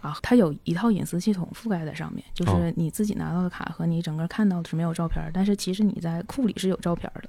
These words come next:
Speaker 2: 哦。
Speaker 1: 无论你是社工，或者是你是医院的人，或者是谁，你可以去查，
Speaker 2: 嗯。
Speaker 1: 你可以去查到就是这个比对是什么样的。这个是一个后置的前，后置的部分，就是前提是一个我们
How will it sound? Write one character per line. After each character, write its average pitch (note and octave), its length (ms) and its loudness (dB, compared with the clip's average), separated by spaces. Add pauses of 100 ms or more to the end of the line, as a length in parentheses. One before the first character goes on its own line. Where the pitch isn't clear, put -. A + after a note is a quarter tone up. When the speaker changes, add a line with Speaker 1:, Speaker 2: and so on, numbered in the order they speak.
(120)
Speaker 2:
哦。 F2+ 200 2 (200)
Speaker 1:
无 E3 80 2
论 G#3 100 8
你 F3 80 4
是 D#2+ 60 -2
社 G3 180 2
工， E3+ 300 2
或 F3 100 0
者 E3 100 2
是 E3 60 2
你 E3 80 0
是 D#3+ 100 -6
医 D#3+ 60 0
院 G3+ 240 6
的 G3+ 80 6
人， D#3 220 0
或 E3+ 80 0
者 D#3 80 -2
是 D#3+ 100 -6
谁， C#3+ 240 -8
你 D#3+ 140 -4
可 F3 80 -2
以 F3+ 60 2
去 F#3+ 120 -6
查， D#3+ 380 -4 (180)
Speaker 2:
嗯。 G#2 140 2
Speaker 1:
你 F3 60 2
可 F3+ 80 6
以 F#3+ 100 6
去 G3+ 80 4
查 D3+ 360 -4
到 A3+ 220 6
就 F3 140 -2
是 E3+ 120 -4
这 E3 160 -4
个 D#3+ 140 -4
比 - 160 -8
对 G3 320 2
是 - 140 -6
什 - 100 -10
么 - 80 -10
样 D2 240 -6
的。 - 80 -8 (500)
这 F4 200 6
个 F3+ 100 6
是 F3+ 120 2
一 D#3+ 120 0
个 E3 200 -2
后 B3+ 300 4
置 E3 200 2
的 D3+ 80 0
前， - 180 -10
后 E4+ 180 6
置 F3+ 140 4
的 D3+ 80 0
部 C#3+ 140 -4
分， - 120 -8 (120)
就 F#3+ 80 4
是 G3 80 6
前 F3+ 400 6
提 D#3 320 2
是 F#3 180 0
一 E3 140 -4
个 E3+ 120 0
我 E3+ 160 2
们 D#3+ 320 2